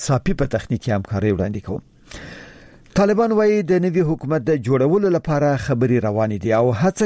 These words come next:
کوي چې یوې، اه، درستې سیاسي حل لارې ته ورسیږي.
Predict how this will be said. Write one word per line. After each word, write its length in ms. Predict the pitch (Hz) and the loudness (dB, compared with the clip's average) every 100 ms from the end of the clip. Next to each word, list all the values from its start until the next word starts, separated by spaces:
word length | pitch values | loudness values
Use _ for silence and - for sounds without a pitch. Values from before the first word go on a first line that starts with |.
| 196 | 0
کوي 200 | 180 175 | 0 0
چې 200 | - 170 165 151 | 0 2 4 2
یوې، 480 | 123 135 143 143 - | 2 2 2 0 -2
اه، 760 | _ - 113 107 107 104 101 - - 117 | _ -4 0 2 2 2 0 -4 -6 0
درستې 420 | 190 190 - 156 143 - | 0 0 0 0 0 0
سیاسي 340 | - - 123 113 | -2 0 -2 0
حل 100 | 104 107 | 2 2
لارې 200 | 104 101 | 2 0
ته 40 | 110 | 0
ورسیږي. 460 | 82 90 - 95 | 0 -2 -4 -4